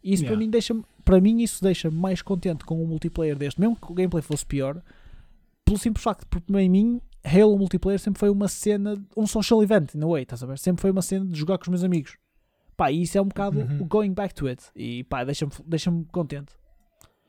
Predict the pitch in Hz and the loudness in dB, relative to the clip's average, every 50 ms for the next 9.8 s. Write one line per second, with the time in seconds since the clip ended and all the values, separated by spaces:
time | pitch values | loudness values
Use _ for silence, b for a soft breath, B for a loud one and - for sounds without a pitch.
0 | _ _ _ _ _ _ _ _ _ _ - 160 185 180 214 - 196 190 202 196 | _ _ _ _ _ _ _ _ _ _ -2 -2 0 0 -2 0 2 2 4 4
1 | 220 208 202 240 254 233 185 156 - - - _ _ _ _ _ _ _ _ - | 4 4 4 2 0 0 -2 -4 -6 -8 -16 _ _ _ _ _ _ _ _ 4
2 | 165 214 247 262 247 254 233 202 180 185 202 214 208 214 - - 185 196 175 - | 8 8 8 8 6 4 4 4 6 4 4 2 2 0 -2 2 4 4 4 6
3 | - 196 175 147 - - 120 120 - - _ _ _ _ _ _ _ _ _ - | 4 2 2 2 -2 -10 -12 -14 -16 -20 _ _ _ _ _ _ _ _ _ -20
4 | - - - - 170 135 117 135 - _ _ _ _ _ _ _ _ 131 139 139 | -6 -4 0 2 4 2 2 0 -6 _ _ _ _ _ _ _ _ -6 -4 -4
5 | 139 139 143 143 143 139 135 131 131 131 127 - _ _ _ _ _ _ _ _ | -4 -4 -4 -6 -6 -6 -8 -8 -10 -12 -14 -18 _ _ _ _ _ _ _ _
6 | _ _ _ _ _ _ _ _ _ _ _ _ _ _ _ _ _ _ _ _ | _ _ _ _ _ _ _ _ _ _ _ _ _ _ _ _ _ _ _ _
7 | _ _ _ _ _ _ _ _ _ _ _ _ _ - - - 175 196 202 196 | _ _ _ _ _ _ _ _ _ _ _ _ _ -14 0 4 6 6 6 6
8 | 170 - 196 185 196 190 175 - 208 180 147 131 131 127 - 196 170 156 185 185 | 4 4 6 6 6 6 6 6 6 6 6 6 2 0 2 2 4 6 6 6
9 | 175 165 175 170 175 170 160 147 139 139 143 156 180 180 - | 6 6 6 4 6 6 4 4 2 0 0 -2 -2 -4 -8